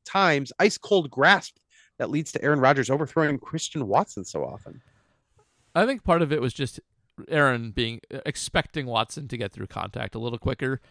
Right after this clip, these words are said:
Speaker 2: He made one awful throw that was out of bounds to an open Watson, but, uh, I wish he would just put a little more air under it. I think sometimes Aaron's his own worst enemy, trying to put it directly in the basket to the deep guys, uh, when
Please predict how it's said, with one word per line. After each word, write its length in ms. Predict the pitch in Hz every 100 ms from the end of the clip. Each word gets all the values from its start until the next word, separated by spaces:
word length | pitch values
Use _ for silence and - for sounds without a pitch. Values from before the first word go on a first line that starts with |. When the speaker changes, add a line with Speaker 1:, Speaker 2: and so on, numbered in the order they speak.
| _ _
Speaker 2:
He 60 | 226
made 280 | 262 233 165
one 320 | 139 151 143
awful 320 | 107 117 117
throw 240 | 117 123 117
that 80 |
was 140 | 95 110
out 120 | 104
of 60 | 82
bounds 420 | 87 95 117 -
to 140 | 127
an 60 | 123
open 240 | 117 - 127
Watson, 540 | 123 - 151 143 139 _ -
but, 240 | 113 -
uh, 200 | 101 95 - _ _ _ _ -
I 120 | 160
wish 440 | 202 - - - - _ _ _
he 240 | 143 175 165
would 120 | 127
just 180 | 131 -
put 100 | 135
a 60 |
little 160 | 127 120
more 160 | 117 -
air 220 | 120 127
under 220 | 120 104
it. 80 | 101
I 40 |
think 200 | 123 143
sometimes 340 | - 151 135 117
Aaron's 260 | 117 117
his 100 | 117
own 140 | 117 110
worst 220 | 117 -
enemy, 300 | 107 110 120
trying 220 | - 110
to 80 | 110
put 180 | - 101
it 140 | 95 - 107 -
directly 440 | 123 113 - 113
in 120 | 107
the 40 | 104
basket 440 | 95 101 - 123 -
to 100 | -
the 100 | 117
deep 220 | 117 131 -
guys, 480 | 147 143 147 - - - _ -
uh, 220 | 127 117
when 280 | 120 123 110